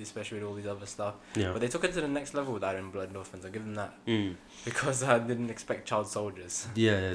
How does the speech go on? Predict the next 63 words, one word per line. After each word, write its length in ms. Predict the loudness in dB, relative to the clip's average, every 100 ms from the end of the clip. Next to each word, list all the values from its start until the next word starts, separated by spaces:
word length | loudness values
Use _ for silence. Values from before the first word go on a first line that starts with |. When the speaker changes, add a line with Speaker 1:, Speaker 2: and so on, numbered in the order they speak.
| -2
Speaker 2:
that, 140 | 0
that, 240 | 2 2
that's, 160 | 2 0
Speaker 1:
The 40 | 2
Speaker 2:
that's 80 | 6
Speaker 1:
fact 120 | 6 6
that 80 | 6
they 80 |
Speaker 2:
fucked. 100 | 4
Speaker 1:
had 80 | 2
a 200 | -2 -4
child 220 | 4 4
soldiers 340 | 6 2 0 -2
and 100 | 0
they 40 |
had 140 | 0 0
them 120 | 2
go 100 | 0
through 140 | 0
this 120 | -4 -4
operation, 500 | -4 -2 -2 -2 -4
which 300 | -4 -4 -10 -10 -20 -20 -20 -20 -2
not 180 | 0 2
all 160 | 4
of 100 | 4
them 80 | 2
survive, 360 | -2 2 2 2
and 100 | 0
the 60 | -4
kids 260 | -2 -2
as 140 | -2 -4
well. 200 | -4 -4
It's 100 | 2
like, 80 | 6
Speaker 2:
Mm. 120 | 8
Speaker 1:
what's 140 | 6
the, 100 | 2
what 280 | -2 0 0
was 80 | 0
the 40 | -2
success 440 | -4 -4 -6 -2
rate? 160 | -2 0
It 80 |
was 100 | -2
low, 240 | 0 2 2
innit? 180 | 0 -4 -10 -6
Speaker 2:
Very 280 | 2 6 6
low. 300 | 6 4 2 -4 -16 -16
Speaker 1:
So, 580 | -2 0 0 0 -4 -8 -18 -20 -20 -20 -20 -20 -12
let's 120 | -6
say 140 | -2 -2
thirty, 380 | -2 2 4
forty, 320 | 4 2 2 0
like, 200 | -4 0
blow 100 | 6
Speaker 2:
About 160 | 8
Speaker 1:
them 80 | 10
in 120 | 8
half. 0 |
Speaker 2:
thirty 40 | 8
percent, 340 | 6 8 8
I 40 | 6
think. 380 | 2 -2 -2